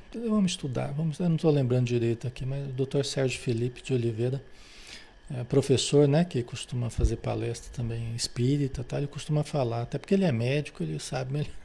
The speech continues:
<laughs> Mas eu fiquei pensando aqui ainda, né? Então vamos lá.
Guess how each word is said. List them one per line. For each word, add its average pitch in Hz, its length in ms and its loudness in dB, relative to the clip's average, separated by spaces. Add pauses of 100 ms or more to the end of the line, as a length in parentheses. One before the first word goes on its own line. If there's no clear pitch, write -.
(120)
<laughs> 185 80 -10 (1200)
Mas 175 100 0
eu 170 240 2 (140)
fiquei 151 260 2
pensando 139 560 2
aqui 127 200 -4
ainda, 123 240 -2
né? 131 80 -4 (1160)
Então 143 160 -2
vamos 131 220 0
lá. 117 200 -2